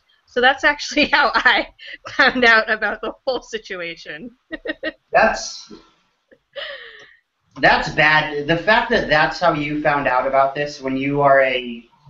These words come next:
Speaker 2: I know you're probably more of a social scientist, I guess, but when you are kind of a scientist in your own right, or are, I suppose,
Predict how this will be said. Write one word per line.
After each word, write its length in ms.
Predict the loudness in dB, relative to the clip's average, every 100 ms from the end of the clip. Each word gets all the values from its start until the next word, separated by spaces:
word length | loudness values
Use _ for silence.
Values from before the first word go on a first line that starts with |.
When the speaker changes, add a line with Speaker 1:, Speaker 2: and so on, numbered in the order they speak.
| -4
Speaker 2:
I 60 | 2
know 80 | 4
you're 220 | 4 4
probably 400 | 4 4 4 0
more 240 | 4 4
of 80 | 2
a 40 |
social 460 | -4 -4 -2 -2 -4
scientist, 680 | 0 0 0 -2 -4 -4 -4
I 100 | -2
guess, 280 | 0 -2 -4
but 260 | -4 -4 -6 -18 _ _
when 120 | -2 2
you 120 | 4
are 180 | 4 2
kind 240 | 0 0
of 80 | -2
a 40 |
scientist 600 | -2 0 2 0 -6 -10
in 120 | -8 -6
your 180 | -6
own 160 | -6 -6
right, 420 | -2 0 -2 -6 _ _ _
or 300 | -2 0 -2 0
are, 340 | 4 6 6 2
I 100 | -2
suppose, 440 | -8 -12 -12 -14